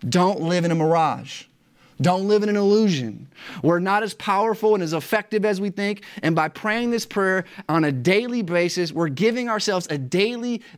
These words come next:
dose of humility. We're reminding ourselves who we are in relationship to God, that we are totally and utterly dependent on him. We are being honest before him in that way. And so not only does the prayer teach us humility,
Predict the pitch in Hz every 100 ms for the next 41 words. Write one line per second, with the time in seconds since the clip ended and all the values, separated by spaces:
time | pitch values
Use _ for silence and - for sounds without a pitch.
0 | 143 202 220 208 - 180 - 175 160 208
1 | 202 151 143 180 180 165 196 233 277 269
2 | 247 240 214 - 196 170 160 - - -
3 | 247 277 294 254 202 214 208 202 - 190
4 | 190 190 202 214 202 - 196 - 190 180
5 | 185 160 120 - - 165 170 233 226 185
6 | - - 233 226 226 202 - 208 208 202
7 | 185 - - 147 170 - 190 196 180 -
8 | 151 151 156 170 160 156 139 175 170 147
9 | 151 143 - - 170 175 175 180 190 208
10 | 175 147 143 143 143 135 131 113 110 110
11 | 78 92 - 127 _ _ _ _ _ _
12 | _ - - - - 165 185 214 214 233
13 | 233 208 196 170 156 - - - - 202
14 | 185 - 190 175 147 - - 160 220 190
15 | 156